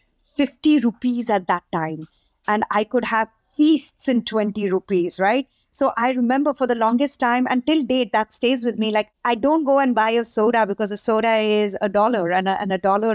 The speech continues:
is like, that's two huge meals. So from there to realizing that I had zero idea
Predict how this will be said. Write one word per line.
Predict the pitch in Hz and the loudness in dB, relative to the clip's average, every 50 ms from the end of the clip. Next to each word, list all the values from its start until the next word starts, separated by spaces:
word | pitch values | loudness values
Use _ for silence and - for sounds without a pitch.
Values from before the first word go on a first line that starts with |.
| 202 | 0
is | 202 190 185 175 - | 0 0 -2 -2 -2
like, | 175 185 180 - | -4 -4 -2 -2
that's | - 208 202 - - - | -2 -4 -2 -4 -8 -8
two | - - 233 220 220 214 190 165 | -2 0 0 0 0 -2 -6 -8
huge | - - - - 208 202 202 190 165 | -8 -8 -4 -2 0 0 -2 -2 -4
meals. | 175 190 214 240 269 262 196 170 170 - _ _ - | -4 -2 0 2 2 2 0 -2 -6 -8 _ _ -8
So | - - 294 277 | -4 -2 -2 -2
from | 269 - 294 285 262 254 208 | 0 0 0 2 2 2 2
there | 262 262 285 311 330 359 349 _ - | 2 2 2 2 2 0 -2 _ -4
to | - 311 294 | -2 0 0
realizing | 262 240 247 240 240 240 233 233 254 247 - 311 294 285 262 | 0 2 0 0 2 2 2 0 0 -2 -2 -2 0 0 2
that | 269 254 254 - _ _ - | 0 0 -2 -4 _ _ -2
I | 214 226 240 254 | 0 0 0 0
had | 269 254 226 254 254 254 247 226 - _ _ _ _ - 208 | -2 -2 0 0 2 2 0 -2 -6 _ _ _ _ -14 -12
zero | 196 190 190 196 202 214 220 254 320 330 381 403 403 427 453 453 - - - | -10 -10 -8 -8 -6 -2 2 4 4 6 4 4 4 4 4 2 2 0 0
idea | 220 220 247 208 254 262 277 240 233 233 247 | 0 0 0 0 0 0 2 2 2 0 0